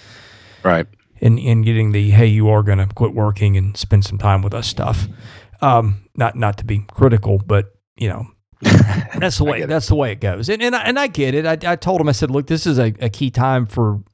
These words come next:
Speaker 2: for me of the year. This is one of my probably four or five busiest weeks, and frankly, most enjoyable." So it just was a,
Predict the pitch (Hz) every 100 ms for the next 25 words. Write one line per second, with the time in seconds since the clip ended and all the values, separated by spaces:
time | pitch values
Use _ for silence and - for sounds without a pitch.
0 | _ _ - 123 120 113 101 101 98 95
1 | 98 - 107 - - 123 113 107 104 101
2 | - 117 101 98 120 104 104 95 95 107
3 | 101 98 98 - - 107 107 180 214 240
4 | 147 117 113 104 - 98 104 92 90 95
5 | 104 113 110 123 - 101 98 95